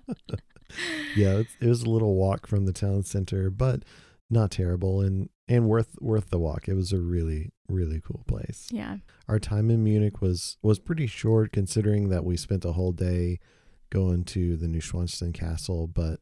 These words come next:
Speaker 2: um, loved
Speaker 1: True.
Speaker 2: everything that we did there. Was a lot of fun. Um,
Speaker 1: Yeah.
Speaker 2: you can go see our YouTube video, uh, where we've got a lot of that there for you to actually see for yourself.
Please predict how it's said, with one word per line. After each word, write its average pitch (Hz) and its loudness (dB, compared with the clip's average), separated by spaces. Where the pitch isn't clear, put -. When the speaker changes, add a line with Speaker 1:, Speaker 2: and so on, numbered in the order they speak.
Speaker 2:
um, 85 -2
loved 110 2
Speaker 1:
True. 214 -4
Speaker 2:
everything 104 4
that 90 0
we 90 0
did 90 0
there. 82 0
Was 92 2
a 90 -4
lot 95 0
of 87 -4
fun. 82 -4
Um, 87 -2
Speaker 1:
Yeah. 85 -4
Speaker 2:
you 101 0
can 98 0
go 98 2
see 95 0
our 85 0
YouTube 120 0
video, 107 4
uh, 92 2
where 92 2
we've 92 2
got 92 2
a 87 0
lot 92 0
of 92 0
that 90 0
there 95 4
for - -2
you 87 0
to 82 -4
actually 85 -2
see - 0
for 110 -2
yourself. 95 2